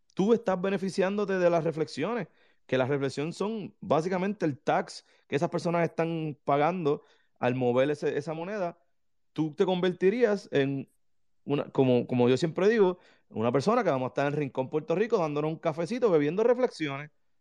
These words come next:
vi-, bebi-, viviendo de las reflexiones. ¿Por qué? Porque Simon se está encargando de crear el ecosistema completo para que eso pase.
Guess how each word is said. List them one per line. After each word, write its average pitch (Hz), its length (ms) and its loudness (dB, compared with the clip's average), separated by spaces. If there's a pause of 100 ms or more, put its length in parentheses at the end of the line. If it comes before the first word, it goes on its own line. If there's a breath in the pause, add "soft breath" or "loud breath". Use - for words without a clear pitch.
(100)
vi-, 131 220 2
bebi-, 135 460 2
viviendo 147 500 0
de 196 40 2
las 139 140 0
reflexiones. 127 600 -6 (300 soft breath)
¿Por 120 220 0
qué? 214 160 2
Porque 156 180 0
Simon 135 280 -2
se - 80 -6
está - 180 -8
encargando 170 840 -2 (300)
de 117 180 0
crear 113 300 0
el 135 100 2
ecosistema 139 640 -4
completo 196 460 -2
para 123 160 0
que 117 60 0
eso 180 180 -4
pase. 117 380 -4